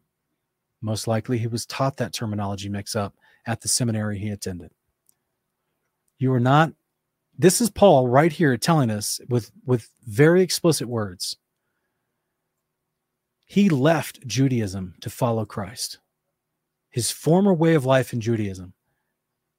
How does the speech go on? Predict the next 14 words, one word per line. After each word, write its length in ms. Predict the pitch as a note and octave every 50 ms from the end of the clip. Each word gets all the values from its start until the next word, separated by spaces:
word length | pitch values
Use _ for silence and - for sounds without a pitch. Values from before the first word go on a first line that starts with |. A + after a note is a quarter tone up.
| _ _ _ _ _ _ _ _ _ _ _
that 340 | B2 G#2 C3 C3+ C#3+ D#3 D3
way 160 | E3 F3+ F#3
of 140 | F3+ D3 C3
life 380 | C3+ C3+ C#3 D3 D#3 D3+ - - _
persecuted 920 | - - G3+ B3 B3+ - - B3+ - - A3 G#3 E3+ C#3 B2+ A2 F#2+ - _ _ _ _ _ _ _ _ _ _ _ _
the 80 | C3+
church 300 | B2 - - C#3 - -
of 100 | A#2+ G#2
God 300 | G2+ A2+ G#2+ G2+ G2 F#2+
and 80 | G#2+ A2
tried 200 | - E3 D#3+ E3
to 80 | E3+
destroy 440 | D#3+ D#3+ D3+ - - - G3 A3+ B3+
it. 180 | G#3+ A#2 -